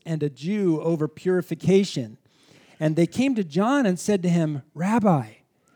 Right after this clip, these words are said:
he who is with you across the Jordan, to whom you bore witness, look, he's baptizing, and all are going to him."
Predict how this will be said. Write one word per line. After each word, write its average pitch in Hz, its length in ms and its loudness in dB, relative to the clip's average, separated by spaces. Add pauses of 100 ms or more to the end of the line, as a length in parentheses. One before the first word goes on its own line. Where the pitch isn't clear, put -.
(120)
he 254 280 2
who 226 180 4
is 170 140 0
with 208 240 -4
you 247 260 2
across 196 400 -2
the 190 140 -2
Jordan, 202 480 -4
to 180 160 -2
whom 214 240 0
you 208 80 -2
bore 185 260 2
witness, 220 460 0
look, 247 400 0 (320)
he's 269 340 4
baptizing, 170 840 0 (300)
and 202 180 -4 (200)
all 277 340 2
are 240 80 0
going 226 360 0
to 214 180 -2
him." 185 640 0